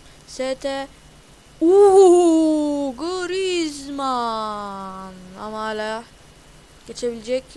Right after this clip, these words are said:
bana göre dört oyuncu var Robben'in. O dört oyuncuyu söylüyorum. Messi, Ronaldo, Suarez. Yok, bayağı bir oyuncu.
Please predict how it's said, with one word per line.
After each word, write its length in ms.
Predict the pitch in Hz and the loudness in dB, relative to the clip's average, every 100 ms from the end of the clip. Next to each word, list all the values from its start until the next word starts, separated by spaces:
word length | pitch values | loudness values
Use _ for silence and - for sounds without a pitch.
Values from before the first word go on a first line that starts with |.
| 226 | -12
bana 180 | 240 247 | -10 -8
göre 300 | 233 247 240 | -8 -6 -6
dört 260 | 240 - | -6 -8
oyuncu 340 | 233 220 208 208 | -14 -14 -14 -12
var 200 | 202 202 - - - | -12 -14 -20 -20 -12
Robben'in. 600 | 220 208 208 208 226 233 - - - - - - - - - - - 226 | -8 -8 -10 -14 -16 -18 -20 -20 -20 -20 -20 -20 -20 -20 -20 -20 -20 -18
O 40 | |
dört 240 | 220 220 - | -16 -16 -14
oyuncuyu 440 | 226 220 226 226 | -14 -14 -16 -16
söylüyorum. 760 | - 226 220 226 226 220 226 233 - - - - - - - - | -14 -12 -12 -8 -8 -8 -12 -16 -20 -20 -20 -20 -20 -20 -20 -20
Messi, 440 | 233 220 - 233 226 | -18 -16 -10 -8 -8
Ronaldo, 440 | 226 220 226 220 | -8 -12 -12 -14
Suarez. 840 | 220 - 226 226 220 233 240 - - - - - 214 | -16 -10 -6 -6 -6 -8 -10 -12 -18 -20 -20 -20 -10
Yok, 220 | 226 214 - | -8 -8 -8
bayağı 300 | 220 220 208 | -8 -8 -8
bir 60 | 202 | -12
oyuncu. 400 | 202 202 202 | -14 -16 -16